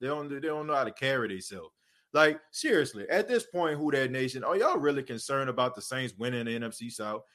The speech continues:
Like, do you wake up and be like, "Man, I hope the Saints win the South"? Like, if the Saints win the South, cool.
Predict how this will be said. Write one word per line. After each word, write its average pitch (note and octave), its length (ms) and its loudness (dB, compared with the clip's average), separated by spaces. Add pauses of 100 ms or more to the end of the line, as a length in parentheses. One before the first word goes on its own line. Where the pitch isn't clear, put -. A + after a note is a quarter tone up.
(120)
Like, C#3+ 200 4
do G3 100 -2
you C4 180 -4
wake D#3+ 340 4
up D3+ 220 4
and B2+ 120 -4
be C3+ 140 -4
like, A#2+ 260 0 (280)
"Man, B2+ 280 2
I A2 60 0
hope C#3+ 240 -2
the A#2 80 -10
Saints C#3+ 320 -2
win C#3 200 -2
the B2 60 -4
South"? C3+ 380 4 (300)
Like, D#3 200 8
if D3+ 120 0
the D3+ 80 -4
Saints G#3+ 280 2
win F#3 140 2
the D#3 80 2
South, F#3+ 380 4
cool. F#3+ 340 0